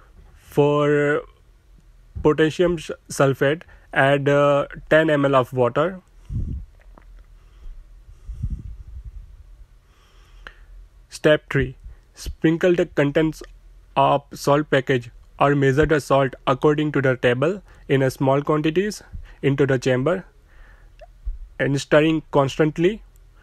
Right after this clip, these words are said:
When measuring with the measurement cup, make sure that the cup is clean and dry.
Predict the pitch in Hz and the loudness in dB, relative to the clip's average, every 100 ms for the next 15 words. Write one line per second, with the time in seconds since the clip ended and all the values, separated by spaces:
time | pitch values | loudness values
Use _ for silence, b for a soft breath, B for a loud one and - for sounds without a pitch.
0 | b b 131 151 156 143 139 165 170 156 | b b 0 2 4 2 2 2 0 0
1 | 139 139 135 127 147 156 - 147 185 - | 0 2 2 2 0 0 0 0 0 -8
2 | b b - 139 151 175 156 139 135 139 | b b -2 0 2 2 2 2 0 -2
3 | - 143 143 143 - - 143 151 127 123 | 0 0 0 -4 -4 -2 -2 -2 -2 -2
4 | 120 120 175 | 0 0 0